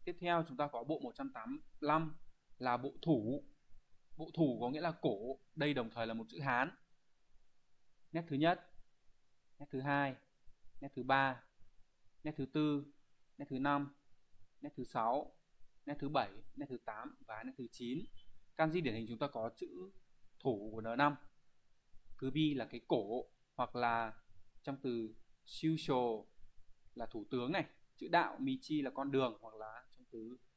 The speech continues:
ờ, dotoku, đạo đức, đúng không? Tiếp theo chúng ta có bộ một trăm tám mươi sáu là bộ hương. Bộ hương có nghĩa là thơm, và đây đồng thời là một chữ kanji nhá.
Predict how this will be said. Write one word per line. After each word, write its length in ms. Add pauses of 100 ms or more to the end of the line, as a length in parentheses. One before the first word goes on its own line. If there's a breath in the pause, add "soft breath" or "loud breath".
(420)
ờ, 480
dotoku, 460 (240)
đạo 200
đức, 240
đúng 140
không? 140 (720)
Tiếp 140
theo 220
chúng 100
ta 80
có 100
bộ 140
một 140
trăm 160
tám 120
mươi 60
sáu 540 (360)
là 200
bộ 240
hương. 340 (760)
Bộ 160
hương 400
có 120
nghĩa 140
là 140
thơm, 360 (420)
và 120
đây 140
đồng 180
thời 140
là 80
một 180
chữ 280
kanji 400
nhá. 200